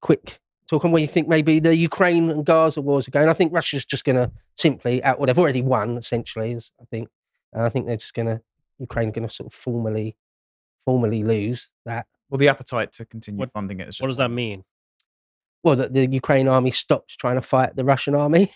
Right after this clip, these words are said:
Speaker 1: <laughs> I suppose.
Speaker 3: And just all of the Ukrainian land becomes
Speaker 1: No, no, no, all the Donbass, everything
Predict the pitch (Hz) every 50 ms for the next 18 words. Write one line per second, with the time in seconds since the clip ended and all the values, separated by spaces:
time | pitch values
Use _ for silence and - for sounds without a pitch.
0 | _ _ _ _ _ - - - - 139 151 175 180 - - - 135 123 123 120
1 | 127 147 139 135 131 117 120 123 120 120 - - 123 120 120 120 117 117 117 117
2 | 113 110 107 117 107 - 117 110 107 98 110 302 247 226 156 131 131 160 _ -
3 | 185 165 156 170 165 156 156 156 165 147 143 131 127 123 - - 143 135 131 -
4 | - 127 120 120